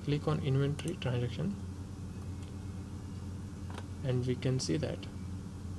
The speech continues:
issue status have been updated to pick. So we have picked the ten pieces of bicycle from our warehouse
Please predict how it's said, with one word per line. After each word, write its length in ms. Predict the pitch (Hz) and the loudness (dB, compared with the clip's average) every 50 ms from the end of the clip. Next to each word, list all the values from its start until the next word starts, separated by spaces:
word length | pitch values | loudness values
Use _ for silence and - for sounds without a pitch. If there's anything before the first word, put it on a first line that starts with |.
| - - - - - - - - - - - - - - - - - - - - | -4 -6 -6 -6 -6 -6 -6 -6 -6 -6 -4 -6 -6 -6 -6 -6 -6 -4 -2 0
issue 260 | 135 127 - - 156 | 2 2 4 2 2
status 400 | - - 139 123 - 127 120 - | 4 4 4 4 6 4 4 4
have 160 | - 120 120 | 4 2 4
been 100 | 131 127 | 4 4
updated 420 | 127 127 127 143 147 - 127 - - | 4 4 2 2 0 0 -2 0 0
to 60 | - | 0
pick. 220 | - - 135 - - - - - - - - - - - - - - - - - - - - - | 0 0 0 -2 -2 -4 -4 -4 -4 -4 -6 -6 -6 -6 -6 -4 -4 -4 -4 -4 -4 -4 -4 -2
So 200 | - - 143 135 | 4 6 8 8
we 100 | 139 139 | 8 8
have 320 | 135 143 143 143 135 - - | 8 6 6 6 4 6 4
picked 260 | 147 151 147 - - | 4 4 4 4 4
the 100 | 147 139 | 4 6
ten 220 | 135 139 135 135 131 | 6 6 6 6 4
pieces 320 | 135 131 - - 123 - | 4 2 2 2 2 0
of 140 | 127 - - | 0 2 2
bicycle 400 | 127 123 117 - 135 - 151 151 | 2 2 2 0 0 0 0 0
from 300 | - - - 127 123 123 | 0 2 2 4 4 6
our 180 | 123 123 120 | 6 6 6
warehouse 560 | 117 120 123 135 139 131 117 - - - - | 6 4 4 4 2 2 0 0 0 -2 -2